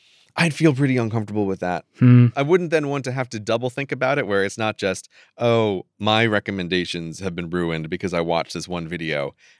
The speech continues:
Speaker 1: It would also be like, "Oh, and now my friends are gonna get suggested this kind of video more." Like, "Oh, no." Right? Like, just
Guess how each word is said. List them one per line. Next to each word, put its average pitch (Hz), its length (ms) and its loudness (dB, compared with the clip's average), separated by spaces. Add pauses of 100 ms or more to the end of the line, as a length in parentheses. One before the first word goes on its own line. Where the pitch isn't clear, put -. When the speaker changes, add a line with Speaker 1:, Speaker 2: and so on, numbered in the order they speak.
Speaker 1:
It 117 60 -4
would 113 120 0
also 120 240 4
be 107 100 -2
like, 95 280 -2
"Oh, 117 180 2
and 113 100 0
now 117 120 2
my 101 140 -2
friends 98 380 -4
are 98 60 -4
gonna 78 200 -8
get 82 220 -4
suggested 87 560 -4
this 87 180 -4
kind 87 320 -8
of 82 80 -6
video 87 380 -4
more." 92 260 -2
Like, 101 260 -2
"Oh, 131 400 2
no." 135 600 0
Right? 107 140 -4
Like, 117 140 -4
just - 300 -4